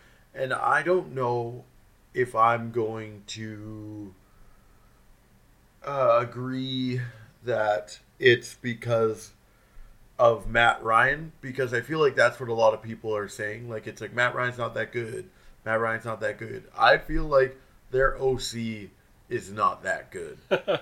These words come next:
Speaker 1: Like, you have Freeman, you have, uh, Ryan, who can throw the ball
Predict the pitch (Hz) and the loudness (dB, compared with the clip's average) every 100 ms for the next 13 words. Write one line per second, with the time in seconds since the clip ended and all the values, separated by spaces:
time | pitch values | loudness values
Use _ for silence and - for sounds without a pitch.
0 | - 120 107 - - _ _ 143 160 196 | 2 6 6 4 -16 _ _ -8 -2 4
1 | 190 151 147 139 - - _ _ _ _ | 4 8 8 6 2 -16 _ _ _ _
2 | _ 113 113 _ 156 202 190 151 113 101 | _ -16 -16 _ 0 2 2 2 -2 -4
3 | - _ - 127 143 143 135 127 123 120 | -10 _ -18 -12 -10 -4 2 4 4 0
4 | - _ _ _ _ _ 123 120 117 110 | -4 _ _ _ _ _ 4 6 4 4
5 | 139 156 165 113 104 123 123 127 117 147 | 8 8 8 4 -4 -8 -6 -10 -6 -2
6 | 147 139 127 139 131 | 0 0 6 8 8